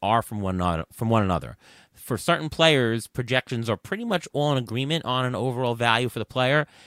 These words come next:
and for some players, projections are really widely spread apart. And my research, my research has shown that the more widely spread apart, uh, in general, at the end of the year, their expectation of value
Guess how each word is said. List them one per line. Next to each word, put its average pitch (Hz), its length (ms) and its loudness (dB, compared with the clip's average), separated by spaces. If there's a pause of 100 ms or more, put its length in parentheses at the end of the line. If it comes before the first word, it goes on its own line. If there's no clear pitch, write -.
(120)
and 120 140 -8
for 127 120 -4
some 139 300 -2
players, 143 540 2
projections 123 580 -4
are 117 140 0
really 107 520 -4 (300)
widely 107 540 4
spread 113 340 -2
apart. 139 540 0 (420)
And 123 340 2
my 127 120 2
research, 170 520 2
my 127 180 0
research 156 480 0
has 113 100 -2
shown 107 480 0
that 101 340 0
the 113 140 -4
more 139 340 2
widely 139 560 2
spread 127 320 0
apart, 165 640 4 (400)
uh, 117 260 4
in 120 120 0
general, 151 600 2 (260)
at 113 120 -8
the 127 120 -4
end 139 120 -2
of 131 100 0
the 127 60 -4
year, 151 280 2
their 127 140 0
expectation 123 680 -6
of 110 80 -8
value 123 440 2